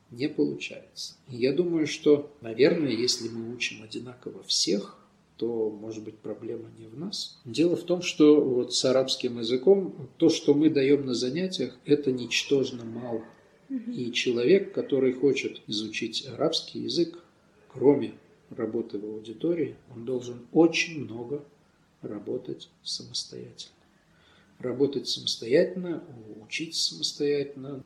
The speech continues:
Speaker 1: набирать знания самостоятельно, практиковаться самостоятельно, читать, слушать. Сейчас огромные возможности. Интернет, любые книги, любые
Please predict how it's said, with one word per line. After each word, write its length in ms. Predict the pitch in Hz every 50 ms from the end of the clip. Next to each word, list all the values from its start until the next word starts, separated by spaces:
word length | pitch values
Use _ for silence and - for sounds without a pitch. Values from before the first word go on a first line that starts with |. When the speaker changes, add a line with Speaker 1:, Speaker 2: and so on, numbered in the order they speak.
| - - 110
Speaker 1:
набирать 440 | 113 - - 127 127 120 117 113
знания 420 | - - 117 127 147 156 156 147 135
самостоятельно, 960 | 127 - 143 135 131 131 - - - 131 131 135 135 131 - - 127 123 120
практиковаться 920 | - - - - - - - - - - 85 87 123 156 160 - - - 143
самостоятельно, 1000 | - - - 139 131 - - - 135 135 139 139 139 - - - - 123 120 - _ _ _ _ _
читать, 560 | - - - - - 123 147 170 - - - - _ -
слушать. 480 | - - - 139 160 - - - -
Сейчас 260 | - - 170 160 -
огромные 460 | - 135 127 139 160 156 139 123 117 110
возможности. 720 | 107 110 - - 123 120 117 - - - - - - 113
Интернет, 600 | 107 - - 123 127 139 185 208 196 202 - - - _ _ _ - _ _ _ _ _ _ _ _ _
любые 500 | 131 127 139 147 143 135 135 123 120 113
книги, 500 | - - - 135 156 185 180 156 160 160
любые 720 | 160 147 135 131 123 127 131 135 127 127 120 117 110 107